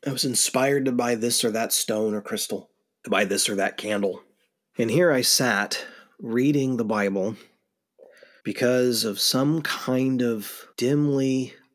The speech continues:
low-lit lantern in some darkened corner of my soul. I opened it up,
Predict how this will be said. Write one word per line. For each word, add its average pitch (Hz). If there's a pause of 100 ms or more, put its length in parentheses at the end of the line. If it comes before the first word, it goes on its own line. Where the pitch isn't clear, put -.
(120)
low-lit 117
lantern 104 (300)
in 98
some 143 (380)
darkened 127
corner 120
of 101
my 101
soul. 98 (500)
I 104
opened 117
it 117
up, 113